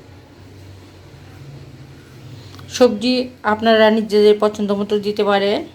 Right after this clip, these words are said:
শীতের সবজি হলে ভালো হয়। আমি, এ,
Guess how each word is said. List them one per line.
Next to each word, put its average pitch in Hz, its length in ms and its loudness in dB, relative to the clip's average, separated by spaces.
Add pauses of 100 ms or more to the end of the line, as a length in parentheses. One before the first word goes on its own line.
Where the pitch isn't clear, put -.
(720)
শীতের 233 380 0
সবজি 220 280 2
হলে 202 220 2
ভালো 202 340 0
হয়। 202 180 2 (640)
আমি, 202 180 2 (1160)
এ, 196 140 -4